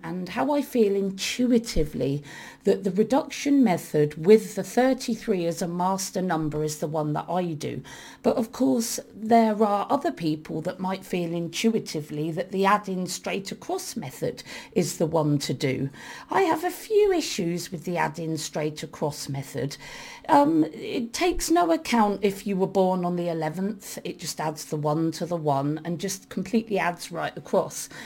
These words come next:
And when it adds the year together,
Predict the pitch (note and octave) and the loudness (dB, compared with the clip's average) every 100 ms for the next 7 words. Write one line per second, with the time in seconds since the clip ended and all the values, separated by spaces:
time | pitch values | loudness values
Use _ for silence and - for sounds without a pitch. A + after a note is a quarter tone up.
0 | - - - B3 C4 F4 G#4+ - A#3+ A3+ | -16 -18 2 4 6 4 2 2 4 4
1 | F3+ - G3 F3+ A#3 C#4 - - D3+ B2 | 2 -6 -4 4 4 4 0 -6 -6 -8
2 | A#2 C3 F3+ | -4 -2 -2